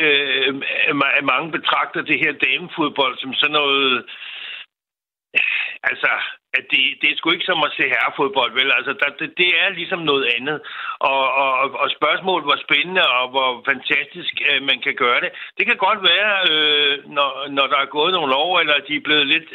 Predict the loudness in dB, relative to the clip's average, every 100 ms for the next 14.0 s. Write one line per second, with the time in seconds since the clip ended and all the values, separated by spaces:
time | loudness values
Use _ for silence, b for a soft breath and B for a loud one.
0 | 0 2 4 2 0 0 0 2 2 2
1 | 2 0 2 0 0 B B B -2 0
2 | 0 0 -2 0 2 2 2 0 0 0
3 | 0 0 0 2 0 2 0 0 -4 -2
4 | -2 0 -2 0 0 0 0 0 2 0
5 | -2 B -14 B -2 0 0 0 -2 -2
6 | -4 -2 0 0 -2 0 0 -2 -2 0
7 | 0 0 0 0 0 0 0 0 0 0
8 | 0 0 0 0 -2 -2 -2 -2 -2 -2
9 | 0 0 2 0 -2 B B B -2 0
10 | 0 -2 -2 -2 0 2 0 2 0 0
11 | -4 0 0 2 0 0 2 2 2 2
12 | 0 -2 0 -2 2 0 0 B B B
13 | -20 -6 0 2 4 2 2 2 2